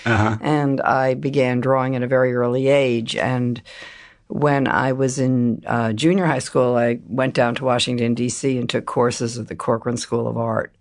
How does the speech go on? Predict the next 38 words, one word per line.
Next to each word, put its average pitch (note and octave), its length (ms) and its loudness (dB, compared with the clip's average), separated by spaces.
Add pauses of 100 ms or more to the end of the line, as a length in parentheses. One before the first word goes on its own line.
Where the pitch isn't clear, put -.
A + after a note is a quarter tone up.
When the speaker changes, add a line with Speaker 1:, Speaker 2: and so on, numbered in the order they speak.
Speaker 2:
um, A2+ 580 -2 (220)
where B2 680 0
I B2 120 0
sort B2+ 240 0
of A2+ 80 -4
encountered C3 840 -2
a A#2 80 0
lot B2+ 240 0
of A#2+ 100 -8
artists. C3 600 0
A C3 100 -2
lot B2 200 0
of B2 80 -6
them B2+ 160 0
were, B2 200 -2 (600)
uh, B2 300 0
painters C#3 680 0
and B2 140 0
people B2+ 300 -2
who B2+ 80 0
were C3 100 2
grown B2+ 400 0
up, B2+ 320 0 (260)
uh, A#2+ 460 2
and, A2+ 440 -2
uh, A#2 200 -2
people C#3 260 0
who D3 100 0
were B2 140 -2
beatniks C#3 800 -4
at C#3+ 120 -4
that B2+ 180 0
time. - 420 -2 (460)
And, C3+ 420 0
um, B2+ 600 0 (240)
I B2 180 2
liked C3 340 0
it. - 160 -10